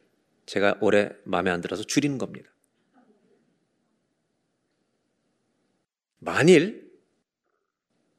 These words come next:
바울이 사울이었을 때 하나님이 사울을 바라보면서 하늘나라의 유산을 주고 싶으셨을까? 줄 것이 없다고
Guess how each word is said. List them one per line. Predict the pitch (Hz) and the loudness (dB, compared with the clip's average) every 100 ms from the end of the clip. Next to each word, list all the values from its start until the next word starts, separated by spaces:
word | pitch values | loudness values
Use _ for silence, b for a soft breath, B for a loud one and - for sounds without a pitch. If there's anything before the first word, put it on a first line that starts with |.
| _ | _
바울이 | - 110 123 127 | -2 2 4 4
사울이었을 | - - 220 196 - 98 | 0 -2 0 0 -2 -8
때 | - 95 165 - _ _ _ _ _ _ _ _ _ _ _ | -6 -6 -6 -12 _ _ _ _ _ _ _ _ _ _ _
하나님이 | - 202 190 143 104 165 - - _ _ _ _ _ _ _ _ _ _ _ _ _ _ _ _ _ | -4 0 0 0 -2 -4 -10 -20 _ _ _ _ _ _ _ _ _ _ _ _ _ _ _ _ _
사울을 | - - 180 185 180 | -14 -4 2 4 4
바라보면서 | 160 127 120 110 117 | 4 2 2 0 -4
하늘나라의 | - 208 185 160 131 | -2 -2 -2 -2 -4
유산을 | 95 98 92 90 - - _ _ _ _ _ _ _ _ _ _ _ | -6 -6 -6 -6 -10 -20 _ _ _ _ _ _ _ _ _ _ _
주고 | - - 110 127 | -12 -6 0 0
싶으셨을까? | - - 139 - 120 101 113 175 _ _ _ _ _ _ _ _ _ _ _ _ _ _ _ _ _ _ _ _ _ _ _ _ _ 262 _ _ _ _ _ _ _ _ - | 0 -8 -8 -6 -8 -6 -8 -12 _ _ _ _ _ _ _ _ _ _ _ _ _ _ _ _ _ _ _ _ _ _ _ _ _ _ _ _ _ _ _ _ _ _ -10
줄 | - 123 | -4 -2
것이 | 131 127 110 | 2 2 0
없다고 | - 110 95 107 175 - | -2 -2 0 0 -4 -12